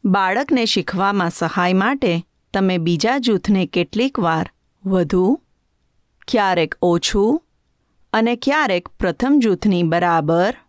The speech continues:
બનાવી શકો છો. વધારે, ઓછું અને બરાબર સમજવા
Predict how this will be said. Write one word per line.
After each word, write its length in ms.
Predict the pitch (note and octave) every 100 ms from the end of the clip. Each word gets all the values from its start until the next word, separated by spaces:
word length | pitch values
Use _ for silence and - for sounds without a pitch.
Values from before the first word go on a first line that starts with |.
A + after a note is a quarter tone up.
| - _ _ _ -
બનાવી 400 | G3+ B3+ D4 B3+
શકો 380 | - D#3 D3+ D3+
છો. 260 | - D3 - _ _ _ _ _ _ _ _ _ _ _ _ _ _ F3+
વધારે, 640 | F#3 G3+ E3+ E3+ G3+ - _ _ _ _ -
ઓછું 540 | F3 E3 - C4 - _ - G#3
અને 180 | F#3+
બરાબર 480 | E3+ E3+ F3 F#3+ C4+
સમજવા 680 | C4 G#3 F3 E3 E3 D#3+